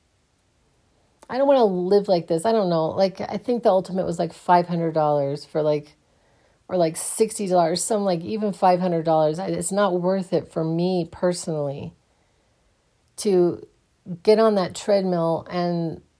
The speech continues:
and I don't know, the whole thing bothers me. Like, it bothers me. Like, putting people in this position, I just, um,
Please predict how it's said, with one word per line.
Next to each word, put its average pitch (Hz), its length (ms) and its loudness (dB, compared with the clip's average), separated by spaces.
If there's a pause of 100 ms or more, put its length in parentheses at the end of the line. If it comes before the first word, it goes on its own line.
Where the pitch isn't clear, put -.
(260)
and 165 540 -6 (960)
I 208 120 6
don't 196 140 2
know, 160 140 2
the 185 120 0
whole 220 280 4
thing 180 460 -4
bothers 156 460 0
me. 143 360 -8 (960)
Like, 196 160 -14
it 175 160 -2
bothers 185 460 2
me. 139 300 -8 (220)
Like, 170 240 -2 (960)
putting 196 360 -2
people 175 600 -2
in 170 200 -4
this 160 260 -4
position, 160 580 -6
I 147 160 -4
just, 147 400 -8 (300)
um, 160 440 -4